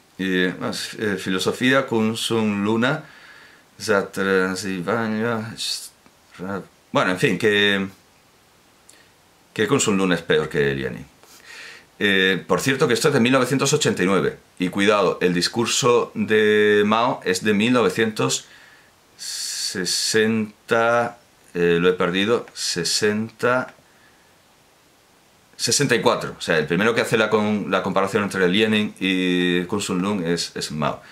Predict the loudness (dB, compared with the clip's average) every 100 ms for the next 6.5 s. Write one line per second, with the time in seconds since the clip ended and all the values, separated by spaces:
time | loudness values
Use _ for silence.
0 | -20 -20 -18 -4 -2 2 2 2 0 2
1 | 2 2 4 4 2 0 0 0 -2 0
2 | 2 4 4 2 2 0 2 0 0 -2
3 | -2 -2 -4 -2 -2 -2 -2 -2 -4 -8
4 | -6 -8 -8 -14 -14 -20 -10 -6 -4 -4
5 | -6 -14 -20 -20 -20 -10 0 2 0 -2
6 | -8 -4 0 -2 -2